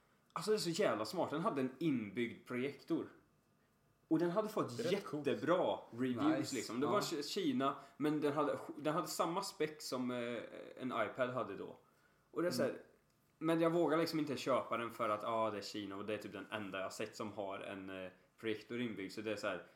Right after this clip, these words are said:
Speaker 1: okej, det här är den enda plattan med projektor som finns.
Speaker 3: Mm.
Speaker 1: Hur bra kan den vara?
Speaker 3: Ja.
Speaker 1: Men sen har jag kollat reviews i efterhand nu och den har ju fått jättebra.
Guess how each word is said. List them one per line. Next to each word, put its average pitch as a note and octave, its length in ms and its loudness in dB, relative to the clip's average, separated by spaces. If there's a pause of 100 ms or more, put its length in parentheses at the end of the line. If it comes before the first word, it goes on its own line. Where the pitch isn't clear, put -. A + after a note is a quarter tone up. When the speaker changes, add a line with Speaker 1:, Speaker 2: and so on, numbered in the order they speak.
(200)
Speaker 1:
okej, G#2 300 -4
det G2+ 100 -4
här A#2 140 0
är A2 120 -2
den G#2+ 200 -6
enda G#2+ 380 -2
plattan G#2+ 460 -4
med G2 140 -8
projektor G2+ 280 -8
som G2 160 -12
finns. G#2+ 320 -6
Speaker 3:
Mm. A2+ 160 -4
Speaker 1:
Hur A2+ 100 0
bra G2 160 -2
kan G2 200 -6
den G2 120 -6
vara? A2+ 240 0
Speaker 3:
Ja. A#2+ 340 2
Speaker 1:
Men C3+ 360 2
sen A#2+ 260 0
har D3 140 2
jag E3 100 0
kollat C#3+ 340 2
reviews G#2+ 420 -4
i - 20 0
efterhand A2+ 460 -2
nu F#2+ 100 -4
och G2 60 -6
den F#2 140 -6
har B2 80 -4
ju C3+ 60 -4
fått A2+ 260 -10
jättebra. G#2+ 480 -8